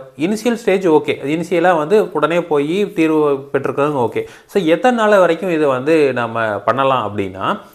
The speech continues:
மூணு வருடத்துக்குள்ள வந்து நீங்க என்ன பண்ணிடணும் அப்படின்னா, இதுங்க கோர்ட்ல போய் வந்து நீங்க சொல்லிடணும். அதாவது கேஸ் வந்து போட்டணும். மூணு வருடத்துக்கு மேல ஆயிருச்சு அப்படின்னா, அது வந்து உங்களுக்கு பிரச்சனை தான்.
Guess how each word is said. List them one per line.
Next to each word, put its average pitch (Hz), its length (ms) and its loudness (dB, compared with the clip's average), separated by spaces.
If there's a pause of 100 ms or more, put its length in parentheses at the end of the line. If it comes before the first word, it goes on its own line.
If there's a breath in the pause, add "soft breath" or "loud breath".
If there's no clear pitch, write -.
(100 loud breath)
மூணு 175 500 2
வருடத்துக்குள்ள 165 720 2
வந்து 131 200 -2
நீங்க 131 160 -6
என்ன 127 180 -4
பண்ணிடணும் 117 320 -4
அப்படின்னா, 104 360 -6
இதுங்க 120 540 -2
கோர்ட்ல 151 320 2
போய் 120 280 0
வந்து 110 180 -8
நீங்க 120 400 -10
சொல்லிடணும். 107 400 -2 (240 loud breath)
அதாவது 123 460 2
கேஸ் 143 260 2
வந்து 113 200 -2
போட்டணும். 110 500 0
மூணு 170 380 2
வருடத்துக்கு 185 280 2
மேல 147 440 2
ஆயிருச்சு 131 220 -2
அப்படின்னா, 127 460 -2
அது 117 180 -2
வந்து 113 240 0
உங்களுக்கு 110 420 -2
பிரச்சனை 101 340 -4
தான். 117 180 -4